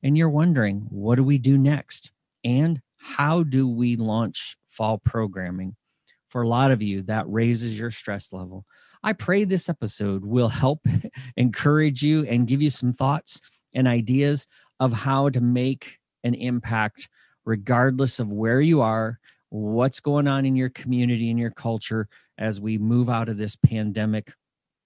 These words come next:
M-, for some of you that are listening internationally, I know you're still in the middle of it, but I hope this will encourage your hearts as well. As always, if you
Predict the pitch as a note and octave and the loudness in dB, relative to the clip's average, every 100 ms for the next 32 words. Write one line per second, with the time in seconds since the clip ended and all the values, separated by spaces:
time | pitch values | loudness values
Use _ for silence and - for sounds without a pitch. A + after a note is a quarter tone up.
0 | _ _ - G#2+ G2+ A#2+ G#2 - C3 A#2 | _ _ -8 -6 -6 -6 -4 0 0 2
1 | A#2 A2 A2 G#2+ A2+ A#2 - B2 A#2 A2 | -2 -2 -4 -6 -4 -4 -2 -2 -2 -2
2 | A#2 A2+ A2+ A2 A2+ G#2+ G#2+ A2+ A#2 A2 | -4 -4 -6 -8 -8 -6 -2 0 0 0
3 | A2 - - A2+ F2+ A2 A2 G#2+ A2+ A2 | -2 -4 -4 -4 -2 0 0 2 0 0
4 | G#2+ G#2 F#2 - - _ C#3+ C#3 A#2 C#3+ | -2 -4 -8 -14 -20 _ -2 0 4 2
5 | B2+ C3 - A2+ A2 G#2 F#2 - A2+ G#2+ | 2 -2 -2 -2 -2 -2 -4 -6 -4 -2
6 | F#2+ G#2+ G#2+ G3+ A2 G#2+ - - _ _ | -4 -6 -6 -4 -4 -4 -8 -18 _ _
7 | _ _ - A#2 G#2+ F#2+ G#2+ G#2+ F#2+ - | _ _ -8 -4 -4 -4 -4 -4 -6 -10
8 | _ _ _ - D3+ D#3 C3 C#3 C#3 A#2+ | _ _ _ -6 0 0 0 2 4 4
9 | G#2+ A#2+ A#2 D#3+ | 0 -4 0 0